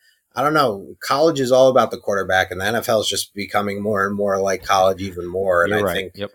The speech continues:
Speaker 1: Urban Meyer's gonna be just give the keys to Lawrence and let him, let him lead or, or let him, you know, shit the bed,
Speaker 2: Well,
Speaker 1: basically.
Speaker 2: no, that's, that's definitely fair to say. I mean, they upgraded someone at the wide receiver position too, Marvin Jones there. Um,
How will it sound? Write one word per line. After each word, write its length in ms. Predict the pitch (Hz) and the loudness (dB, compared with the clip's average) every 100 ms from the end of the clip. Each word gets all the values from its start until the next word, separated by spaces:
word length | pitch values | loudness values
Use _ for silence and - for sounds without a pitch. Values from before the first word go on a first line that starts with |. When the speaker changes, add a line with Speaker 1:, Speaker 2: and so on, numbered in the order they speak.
| _ _ _ - | _ _ _ -2
Speaker 1:
Urban 220 | 104 104 | -2 -2
Meyer's 380 | 104 104 98 95 | -2 2 2 0
gonna 240 | - 101 90 | -4 -6 -6
be 240 | 95 92 | -8 -8
just 340 | 90 - - | -6 -8 -10
give 200 | - 92 | -10 -10
the 80 | 92 | -10
keys 240 | - 104 87 | -10 -6 -4
to 100 | 92 | -2
Lawrence 460 | 90 101 107 98 | 0 0 0 -2
and 180 | 85 87 - 87 | -8 -12 -20 -8
let 200 | 98 98 | -6 -6
him, 280 | 92 87 87 _ | -8 -16 -20 _
let 180 | 101 101 | -4 -4
him 120 | 95 | -4
lead 360 | 95 104 127 123 | -6 0 2 4
or, 140 | 95 87 - | 2 0 -2
or 160 | 90 | -2
let 180 | 90 90 | 2 4
him, 280 | 87 87 85 | 2 -2 -8
you 100 | 87 | -6
know, 120 | 85 | -2
shit 280 | 78 - 90 | 0 0 0
the 60 | - | -4
bed, 240 | 82 82 | 2 2
Speaker 2:
Well, 160 | 131 127 | 2 -2
Speaker 1:
basically. 280 | - - 127 | -2 -4 0
Speaker 2:
no, 220 | 120 113 | 2 4
that's, 220 | 113 - | 2 0
that's 260 | 110 131 110 | 0 0 2
definitely 380 | 135 123 - 104 | 0 0 -2 -8
fair 200 | 113 101 | -6 -8
to 80 | 92 | -8
say. 320 | - 85 90 _ | -10 -12 -14 _
I 60 | 123 | -2
mean, 100 | 127 | 2
they 120 | 127 | 4
upgraded 760 | 127 131 139 131 131 120 117 - | 4 2 2 2 2 0 -6 -4
someone 380 | 135 120 120 120 | 0 2 4 4
at 100 | 113 | 2
the 80 | |
wide 200 | 110 113 | 4 4
receiver 460 | 113 110 - 113 110 | 4 2 0 0 0
position 480 | 110 107 107 - 101 | 0 -2 -2 -4 -6
too, 300 | - 107 104 | -2 0 0
Marvin 400 | 101 101 98 98 | 0 -2 -2 -4
Jones 380 | 98 95 95 90 | -4 -4 -4 -8
there. 440 | 92 92 95 - | -8 -8 -8 -10
Um, 320 | 92 87 85 | -10 -8 -10